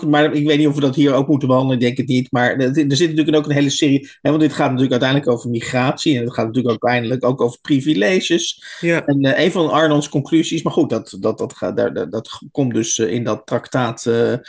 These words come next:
Speaker 1: De Vluchteling, De Grenswacht en De Rijke Jood, is dat, eh, het echte privilege, dat, al-, eh, volgens Arnold Gunberg, eh, dat zit niet in kleur, niet in, eh, in, eh, in gender, et cetera, et cetera. Maar dat zit in je nationaliteit, kortom je paspoort, eh.
Speaker 2: Nou, dat is natuurlijk toch waar ook, of niet?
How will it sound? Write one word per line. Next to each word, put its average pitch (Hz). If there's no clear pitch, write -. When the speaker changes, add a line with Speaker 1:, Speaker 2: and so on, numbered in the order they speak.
Speaker 1:
De 123
Vluchteling, 135
De -
Grenswacht 131
en 117
De 120
Rijke 113
Jood, 143
is 156
dat, 139
eh, 127
het 127
echte 151
privilege, 180
dat, 147
al-, 127
eh, 117
volgens 123
Arnold 120
Gunberg, 123
eh, 123
dat 131
zit 156
niet 123
in 113
kleur, 160
niet 139
in, 127
eh, 120
in, 113
eh, 107
in 113
gender, 127
et -
cetera, -
et -
cetera. 151
Maar 135
dat 156
zit 131
in 131
je 135
nationaliteit, 143
kortom 127
je 120
paspoort, -
eh. 98
Speaker 2:
Nou, 120
dat 113
is 117
natuurlijk 113
toch 110
waar 127
ook, 110
of 156
niet? 143